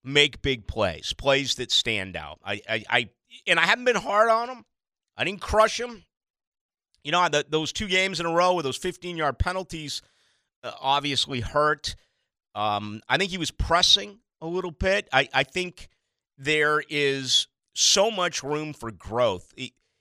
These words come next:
he needs to spend time with former pass rushers, former great pass rushers, to, to work his craft. He's, he's very raw.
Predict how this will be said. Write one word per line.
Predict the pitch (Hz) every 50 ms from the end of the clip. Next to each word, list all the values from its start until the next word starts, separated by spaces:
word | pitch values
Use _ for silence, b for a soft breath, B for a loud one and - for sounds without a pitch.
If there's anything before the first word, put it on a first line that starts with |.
| _ _
he | - 214 254
needs | 277 285 269 226 - -
to | - 143
spend | - - - - - 170 165 165 165 156 135
time | - - 143 131 131 120 107 92 90 82 82 80 - _ _ _ _ _ _ _ _ _ _ _ _ _ _ _ _ _ _ _ _ _
with | 107 135 147 -
former | - - - 190 185 175 156 127
pass | - - - 127 123 110 - -
rushers, | 95 90 82 - - - - - - - - -
former | - 170 196 233 226 208
great | 175 156 - 117 120 113 143 151 160 165 - _
pass | - 139 131 139 139 131 - -
rushers, | 113 107 101 - - 107 101 -
to, | - - 143 - _ _
to | - 180
work | 180 170 196 240 285 - -
his | - 202 -
craft. | - - - 208 220 226 165 98 90 - - -
He's, | 160 160 143 - - _ _ _ _ _ _ _ _ _ _ _
he's | 170 202 190
very | 156 160 170 226 277 277
raw. | 240 180 175 196 214 175 - - - -